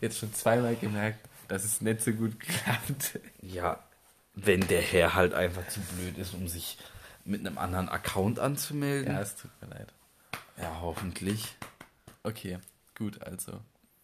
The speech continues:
Speaker 1: Dann,
Speaker 2: Ich
Speaker 1: äh,
Speaker 2: hoffe, das möchte ich noch sagen, ich hoffe, dass euer Leben, auch wenn's vielleicht gerade nicht so ist,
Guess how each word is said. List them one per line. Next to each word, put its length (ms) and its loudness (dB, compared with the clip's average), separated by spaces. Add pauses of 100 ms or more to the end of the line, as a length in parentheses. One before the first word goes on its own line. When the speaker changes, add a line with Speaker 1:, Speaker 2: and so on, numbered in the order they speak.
(880)
Speaker 1:
Dann, 200 -8
Speaker 2:
Ich 140 -2
Speaker 1:
äh, 60 -6
Speaker 2:
hoffe, 400 2 (580)
das 200 -10
möchte 260 0
ich 60 -8
noch 120 0
sagen, 400 0
ich 200 -10
hoffe, 360 -4 (1700)
dass 280 -4
euer 240 2
Leben, 360 2
auch 260 2
wenn's 220 0
vielleicht 360 -4
gerade 280 -4
nicht 200 -2
so 100 -6
ist, 460 -6